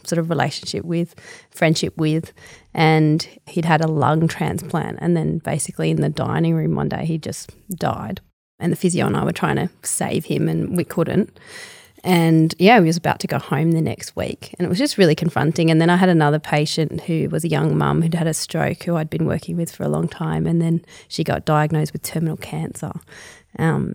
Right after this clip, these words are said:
and was dying. And I was just like, "I've spent all this time, you know, working with people and trying to help their bodies recover, but ultimately they're gonna die." And I think as I get older, oh, you know, I'm forty-one now,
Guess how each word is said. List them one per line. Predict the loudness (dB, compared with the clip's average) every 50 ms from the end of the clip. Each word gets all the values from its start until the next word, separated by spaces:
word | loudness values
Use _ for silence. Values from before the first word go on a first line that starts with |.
| -8 -6
and | -6 -4 -4 -2 -2 -2
was | -2 -4 -4
dying. | -4 -4 -2 -2 -2 -2 -4 -4 -4 -6 -6 -4
And | -2 0 0
I | 2
was | 0 0 -2
just | -4 -6
like, | -6 -6 -4
"I've | -6 -6 -4
spent | -4 0 2 4
all | 4
this | 4 4 2 -2
time, | -4 -4 -2 -2 0 0 0 -2 -4 -4 _
you | 0 2
know, | 2 2 2
working | 2 4 4 4 4 4 2 2 2
with | 2 0 -2
people | -4 -6 -4 -4 -4 -4 -4 -2 -2
and | -2 -2
trying | -2 -2 -4
to | -2 -4
help | -4 -4 -4 -4 -4 -2
their | -4 -4 -2
bodies | 0 0 -2 0 -2 -4 -4 -6 -8 -10 -6 -4
recover, | -4 -4 -4 -4 -4 -2 -2 -2 -2 -2 -2 -4 -6 -6 -2
but | 0 0 0 0 _ _ -4
ultimately | -2 0 0 0 0 -2 -2 -2 -2 -4 -4 -4 -4 -6 -8 _ _ _ _ _ _ _ -8
they're | -6 -6
gonna | -4 -4 -6 -6 -4
die." | -4 -4 -6 -6 -8 -12 -16 -16 -18 -20 _ -20 -20 -20 -20 -20 -20 -20 -20 _ _ _
And | 4 4
I | 6 6
think | 6 6 6
as | 6 4 6 6
I | 6 6
get | 6 4 2 4
older, | 4 4 4 4 4 2 0 0 -2 -4 -8 -6
oh, | -4 -2
you | -2 -2 -2
know, | 0 0 -2 -2 -4 _ _ _ -6
I'm | -4 -4 -4 -6 -6
forty-one | -2 2 2 4 4 2 2 0 0 0 2 2 4 4 4
now, | 2 2 0 -2 -4